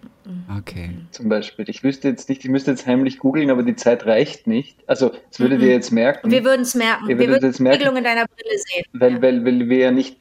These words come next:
Speaker 2: Podcast machen, sondern wir haben ja verschwommene Bilder dabei. Das heißt, wenn ich jetzt anfange,
Speaker 3: Mhm.
Speaker 2: Barbina zu
Speaker 1: Äh, Bal-,
Speaker 2: googeln.
Speaker 1: Balbina, ja, also die, die, die bringt so
Speaker 2: Das ist
Speaker 1: Sätze wie, „Ich zähl die Polka-Dots auf meinem Glockenrock.“ Finde ich sehr schön.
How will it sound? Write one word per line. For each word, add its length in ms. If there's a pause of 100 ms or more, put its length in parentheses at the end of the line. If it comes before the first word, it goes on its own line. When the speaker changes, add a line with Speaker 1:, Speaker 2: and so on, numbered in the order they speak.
(140)
Speaker 2:
Podcast 460
machen, 200
sondern 240
wir 100
haben 140
ja 180
verschwommene 500
Bilder 320
dabei. 420
Das 120
heißt, 160
wenn 100
ich 80
jetzt 140
anfange, 380
Speaker 3:
Mhm. 260 (680)
Speaker 2:
Barbina 680 (420)
zu 180
Speaker 1:
Äh, 60
Bal-, 160
Speaker 2:
googeln. 200
Speaker 1:
Balbina, 400
ja, 180
also 180
die, 220
die, 180
die 160
bringt 300
so 60
Speaker 2:
Das 80
ist 60
Speaker 1:
Sätze 300
wie, 160
„Ich 220
zähl 260
die 100
Polka-Dots 640
auf 140
meinem 320
Glockenrock.“ 640 (300)
Finde 180
ich 60
sehr 180
schön. 420